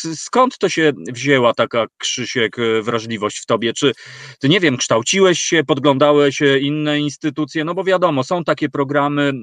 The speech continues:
w Europie. No ale to, to wydaje mi się, że trzeba mieć jakąś, no właśnie, jak ty, e, do tego doszedłeś, że wolałeś się tym zajmować, a nie, nie wiem, pracować w korporacji albo po prostu być, e, ministrem, e, e,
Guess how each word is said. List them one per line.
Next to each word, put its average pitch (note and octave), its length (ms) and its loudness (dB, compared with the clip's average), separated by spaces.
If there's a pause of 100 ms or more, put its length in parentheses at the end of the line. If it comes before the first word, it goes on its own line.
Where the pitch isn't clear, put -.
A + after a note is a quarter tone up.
(220)
w C3 40 -2
Europie. C3 540 0 (420)
No C#3 120 0
ale E3+ 220 2
to, F3+ 220 0
to F3+ 120 -6
wydaje F3+ 340 0
mi F3+ 120 -8
się, F3+ 120 -8
że E3+ 120 -8
trzeba E3+ 320 -6
mieć E3+ 180 -10
jakąś, F3 680 -8 (180)
no F#3 100 -4
właśnie, D3 380 -4
jak G3 200 2
ty, G#3 100 -2
e, - 20 2 (480)
do D3 260 -2
tego D3+ 220 0
doszedłeś, A#2 460 0
że A#2 240 2 (320)
wolałeś C#3+ 360 4
się - 180 0
tym F3 180 2
zajmować, D3 500 4
a C#3+ 80 0
nie, C#3+ 140 0
nie C#3+ 140 2
wiem, A2+ 460 -4
pracować B2 420 -4
w - 60 -20
korporacji C3 800 -2
albo A#2+ 400 0
po - 120 -14
prostu A#2+ 320 -8
być, A#2 220 -8
e, A#2 180 -4
ministrem, A2+ 720 -6
e, G#2 40 -6
e, G#2+ 680 -4